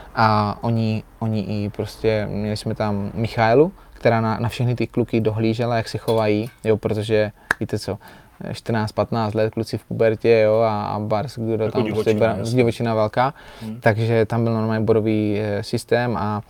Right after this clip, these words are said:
Speaker 1: každý den jste museli nosit jináčí trika, museli jste zdravit, jo, a hezky se chovat, prostě nějaká ta,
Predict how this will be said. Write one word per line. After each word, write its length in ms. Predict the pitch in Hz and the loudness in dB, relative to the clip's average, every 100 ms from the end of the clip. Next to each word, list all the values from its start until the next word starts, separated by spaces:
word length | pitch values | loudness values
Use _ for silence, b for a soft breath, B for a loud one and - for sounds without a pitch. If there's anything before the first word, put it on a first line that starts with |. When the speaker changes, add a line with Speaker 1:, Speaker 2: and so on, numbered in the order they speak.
| B B B - | B B B -2
Speaker 1:
každý 260 | 113 113 | 0 0
den 120 | 110 | -2
jste 140 | 107 107 | -2 -4
museli 360 | 107 - 107 107 - 92 113 113 | -2 0 0 0 -6 -8 -6 -4
nosit 240 | 110 - 117 | -6 -6 -2
jináčí 280 | 117 110 | -2 -2
trika, 380 | 110 113 - 104 | -2 -4 -2 -4
museli 320 | 104 110 107 | -4 -4 -6
jste 180 | 107 - | -6 -6
zdravit, 560 | 113 120 110 110 107 - | -2 0 2 0 -2 0
jo, 160 | 104 | 0
a 120 | 107 104 | 0 -2
hezky 300 | 107 - 113 | -6 -8 -8
se 140 | 110 | -8
chovat, 320 | - 110 104 | -4 -2 -2
prostě 260 | - - 110 | -8 -10 -6
nějaká 340 | 104 104 104 | -6 -4 -6
ta, 300 | 101 107 104 | -4 -4 -6